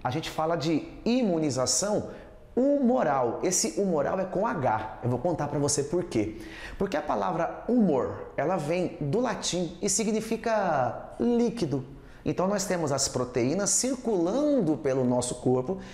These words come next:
pela parte líquida, que seria o sangue e também a nossa linfa, tá? Então, nesse primeiro momento, o que você aprendeu comigo? Vamos revisar? Que a nossa defesa é baseada em quê?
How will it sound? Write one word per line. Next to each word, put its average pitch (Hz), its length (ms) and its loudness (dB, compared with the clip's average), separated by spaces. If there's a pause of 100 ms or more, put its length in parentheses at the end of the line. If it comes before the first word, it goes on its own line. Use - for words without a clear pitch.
(240)
pela 175 180 0
parte 165 400 0
líquida, 156 640 0 (180)
que - 140 -4
seria 165 300 2
o 160 60 0
sangue 160 600 -2
e 185 80 -2
também 147 540 0 (180)
a 147 100 -2
nossa 113 300 0
linfa, 113 480 0 (260)
tá? 143 300 -2 (220)
Então, 247 380 -2 (220)
nesse 202 240 0
primeiro 175 320 0
momento, 196 560 0
o 190 120 0
que 233 120 0
você 208 200 0
aprendeu 190 340 0
comigo? 170 400 2 (220)
Vamos 123 220 2
revisar? 127 500 0 (440)
Que - 480 -2 (380)
a 113 100 -2
nossa 117 380 -2
defesa 113 800 0 (240)
é 127 80 4
baseada 127 800 0
em 180 160 0
quê? - 480 -2